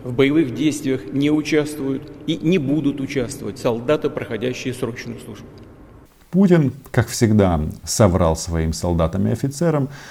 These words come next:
Speaker 2: потому что половина рядового состава, а, которые отправлены воевать в Украину, это как раз рядовые,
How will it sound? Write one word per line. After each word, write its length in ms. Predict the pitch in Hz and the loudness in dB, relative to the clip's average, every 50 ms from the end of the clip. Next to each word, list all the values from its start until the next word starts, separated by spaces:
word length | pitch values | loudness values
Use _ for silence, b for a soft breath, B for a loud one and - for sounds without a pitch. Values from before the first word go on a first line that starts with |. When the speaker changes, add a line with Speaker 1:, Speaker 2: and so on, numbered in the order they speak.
| B B | B B
Speaker 2:
потому 180 | - 95 95 92 | 0 2 2 2
что 160 | 92 - 95 | 2 0 -2
половина 720 | 92 - - 120 117 113 110 104 98 90 80 76 78 76 73 76 87 101 | 2 4 6 8 8 8 8 6 4 2 2 0 0 -2 -2 0 2 2
рядового 540 | 95 101 90 95 87 90 90 90 87 87 85 | 4 4 4 4 4 4 4 2 2 0 0
состава, 680 | - 113 107 - - - 139 135 127 117 98 85 - - - _ - | 0 -2 -4 -2 2 4 6 6 6 6 4 0 -4 -10 -18 _ -4
а, 340 | 87 87 85 82 78 78 76 | -2 0 2 2 2 0 -2
которые 420 | - 87 80 - 80 82 82 78 78 - 78 69 - - | -2 -4 -4 -4 -2 -2 -2 -2 -2 -4 -6 -8 -6 -2
отправлены 640 | - - - - - 95 87 78 80 80 78 80 80 | -2 -4 -2 -2 0 0 2 2 0 0 0 0 0
воевать 480 | 80 82 82 82 80 80 78 78 - | 0 0 0 0 0 0 -2 -2 -4
в 100 | 87 85 95 | -4 -4 -2
Украину, 540 | 92 107 113 120 127 135 131 104 92 92 B B B B B B B | -2 -2 -2 0 0 0 0 0 -2 -2 B B B B B B B
это 360 | B 131 - - 113 92 85 - - | B -6 -2 0 0 0 0 -2 -4
как 200 | - 92 90 - | -4 -4 -2 0
раз 360 | 98 101 104 98 - - - - | 2 2 2 0 -2 -6 -8 -4
рядовые, 920 | 104 101 104 107 104 90 95 92 87 87 90 101 113 127 127 117 104 - | 0 2 4 4 4 4 4 4 4 4 4 4 4 4 4 2 2 0